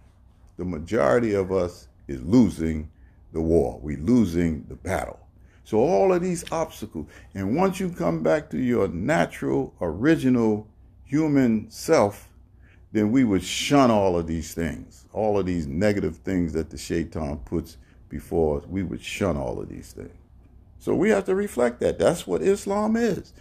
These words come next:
Islam is just not some building that we go in, right?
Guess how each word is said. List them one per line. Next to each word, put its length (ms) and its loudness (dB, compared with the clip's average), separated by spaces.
Islam 480 2
is 140 2
just 240 0
not 260 0
some 300 -4
building 460 4
that 180 0
we 100 -2
go 360 4
in, 260 0
right? 180 -2